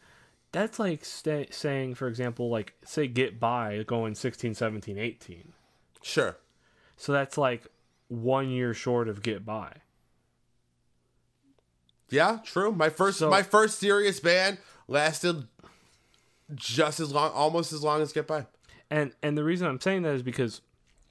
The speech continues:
Speaker 1: Get By is one of those things where it's like, you guys are adults and you can handle yourselves,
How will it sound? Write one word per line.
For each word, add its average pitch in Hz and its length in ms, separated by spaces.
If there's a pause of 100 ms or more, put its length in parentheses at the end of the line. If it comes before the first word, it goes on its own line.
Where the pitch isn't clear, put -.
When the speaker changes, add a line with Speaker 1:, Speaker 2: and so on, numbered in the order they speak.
(520)
Speaker 1:
Get 147 220
By 139 260
is 127 100
one 127 120
of 123 80
those 113 180
things 120 240
where 113 100
it's 107 140
like, 107 220 (340)
you 131 140
guys 147 240
are 110 100
adults 117 460
and 110 80
you 113 80
can 107 140
handle 117 340
yourselves, 104 540